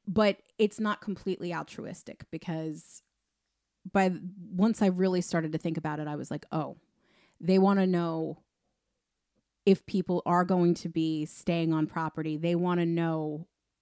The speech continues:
how successful they are going to be against the competition." And now Universal becoming more than a weekend park. They're, they're becoming really a week-long park.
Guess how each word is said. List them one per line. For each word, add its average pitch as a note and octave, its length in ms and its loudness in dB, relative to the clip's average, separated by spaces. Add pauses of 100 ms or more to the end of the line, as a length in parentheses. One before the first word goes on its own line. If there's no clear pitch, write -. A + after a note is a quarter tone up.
(800)
how A3 280 2
successful F3+ 640 -2
they D#3+ 160 -4
are E3+ 220 -2
going D#3+ 300 -2
to D#3 120 -10
be D#3 440 -8 (640)
against F3 360 2
the F3 60 -4
competition." D#3+ 880 -4
And E3+ 160 -2
now E3 300 0
Universal D#3+ 640 -2
becoming D#3+ 640 -6
more E3+ 300 -2
than E3 180 -4
a D#3 380 -8 (380)
weekend E3 540 0
park. D#3+ 420 -4
They're, D#3+ 200 0 (160)
they're D#3+ 140 0
becoming E3 600 0
really E3 340 -2
a D#3 80 -4
week-long F#3 640 -2
park. D3+ 420 -10